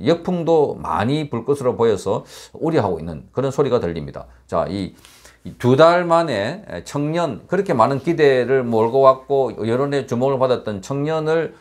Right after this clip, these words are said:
국민의당에서 이 수용하지 못하고 내쳤다. 아, 이렇게 되면 역시 국민의힘은 수구 꼴통당이고 이 말하자면은, 어,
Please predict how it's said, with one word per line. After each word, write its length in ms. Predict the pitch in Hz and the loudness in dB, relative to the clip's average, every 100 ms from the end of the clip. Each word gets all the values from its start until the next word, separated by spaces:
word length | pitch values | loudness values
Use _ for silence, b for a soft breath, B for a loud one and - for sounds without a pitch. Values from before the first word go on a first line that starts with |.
| B - 107 | B -14 -4
국민의당에서 1040 | 156 165 143 139 143 131 113 - 147 143 - b - | -2 2 2 2 2 0 -2 0 0 -2 -8 b -12
이 100 | 92 | -8
수용하지 460 | - 214 156 135 | 2 4 4 2
못하고 500 | 98 92 127 123 110 | 0 0 0 2 0
내쳤다. 680 | 82 113 156 151 147 92 - | 0 -2 -2 0 2 2 0
아, 120 | - 76 | -10 -6
이렇게 220 | 143 139 | -4 -2
되면 220 | 131 107 | -2 -2
역시 420 | 165 - 196 190 B B 92 | -4 -4 -6 -8 B B -8
국민의힘은 1040 | - 156 160 151 131 120 131 123 151 165 147 B | -4 -2 0 0 0 -2 -4 -2 -2 -2 -8 B
수구 380 | - 185 175 170 | -10 -4 -2 0
꼴통당이고 1160 | 175 185 185 170 143 117 92 80 80 76 - - b - | 2 2 0 0 0 0 -2 -6 -8 -8 -10 -14 b -12
이 420 | 107 104 95 78 | -8 -6 -6 -4
말하자면은, 840 | 78 113 127 127 117 107 104 139 160 b b b | 0 2 2 0 0 -2 -2 -4 -6 b b b
어, 320 | - - - | -16 -10 -10